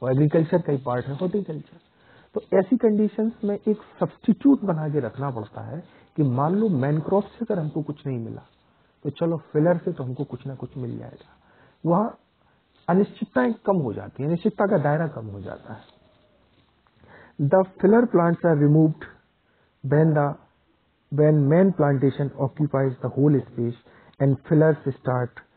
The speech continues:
intermingling with the main plants। Intermingling with main plants। अब इस चीज को समझना कि the fillers are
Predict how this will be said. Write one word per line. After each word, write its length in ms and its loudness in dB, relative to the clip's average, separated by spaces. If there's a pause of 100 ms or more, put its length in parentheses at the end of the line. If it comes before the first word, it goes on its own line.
(500)
intermingling 880 4 (180)
with 180 -2
the 160 -2
main 180 -4
plants। 400 -14 (1000)
Intermingling 840 4 (160)
with 160 0 (120)
main 260 -2
plants। 260 -12 (320)
अब 100 2
इस 60 -2
चीज 260 -2
को 120 -2
समझना 420 -4 (400)
कि 60 4
the 140 4
fillers 460 0
are 100 4